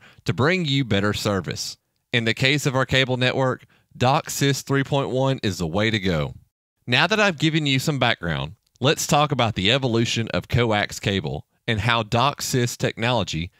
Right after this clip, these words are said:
has revolutionized internet delivery, and a quick lesson in Internet one oh one. The first thing we should talk about is the difference between an analog and a digital signal,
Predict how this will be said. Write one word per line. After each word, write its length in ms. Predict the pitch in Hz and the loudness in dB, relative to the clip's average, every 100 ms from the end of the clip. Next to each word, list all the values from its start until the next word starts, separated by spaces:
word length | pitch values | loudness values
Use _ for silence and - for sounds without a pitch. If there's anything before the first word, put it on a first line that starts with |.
| _ - | _ -2
has 240 | 107 95 | -2 2
revolutionized 880 | 127 175 170 160 - 92 82 87 - | 0 2 0 0 0 -2 -2 -2 -2
internet 360 | 123 117 120 110 | -2 0 0 0
delivery, 600 | 107 120 107 87 80 80 _ _ _ | 0 0 0 -2 -4 -6 _ _ _
and 160 | 123 117 | 0 2
a 40 | |
quick 300 | 117 196 202 | 2 0 2
lesson 360 | 139 123 123 123 | 2 2 0 -2
in 140 | 98 95 - | -2 -2 0
Internet 360 | 135 127 123 | 0 2 0
one 200 | 101 110 | 0 0
oh 80 | 107 | 0
one. 360 | 98 85 69 - _ _ - | 0 -2 -4 -10 _ _ -4
The 100 | 131 | -2
first 300 | 208 233 240 | 2 0 2
thing 220 | 208 196 | 0 2
we 140 | 175 | 2
should 160 | 160 156 | 2 0
talk 240 | 123 98 | 0 0
about 320 | 87 82 85 - _ | 0 -2 -2 -8 _
is 200 | - 135 | 0 0
the 60 | 123 | 2
difference 380 | 156 180 113 113 | 2 2 -2 -4
between 420 | 120 - 113 101 | -6 -2 -2 -2
an 100 | 90 - | -2 -2
analog 580 | 90 101 107 117 151 - _ _ - | -2 2 4 2 0 -6 _ _ -4
and 140 | 139 | 0
a 40 | 139 | 0
digital 440 | 127 180 190 202 | 2 2 2 -4
signal, 520 | - 143 90 76 82 | 0 -2 0 -6 -8